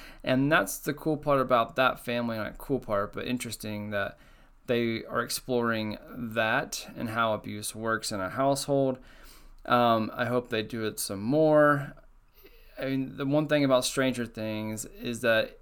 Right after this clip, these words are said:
I mean, it's made for kids. It's P G thirteen, T V fourteen. So the issues they do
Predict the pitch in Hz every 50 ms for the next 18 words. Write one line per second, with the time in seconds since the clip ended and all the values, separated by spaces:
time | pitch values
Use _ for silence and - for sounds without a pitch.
0 | - - - - 127 120 131 139 139 151 160 - - 104 101 101 98 - 104 98
1 | - - 90 87 87 87 87 87 87 - - - - 247 127 117 - - - -
2 | - - - - - - - _ _ - - - 127 120 120 - 120 113 117 117
3 | 113 110 110 - - 110 110 110 110 107 - - 120 113 113 110 101 - 110 110
4 | 107 107 - 110 107 107 107 104 101 - - - - - - - - - - -
5 | - 143 131 139 - - 170 160 - 160 156 147 131 131 123 117 107 - - 117
6 | 117 117 117 113 113 110 110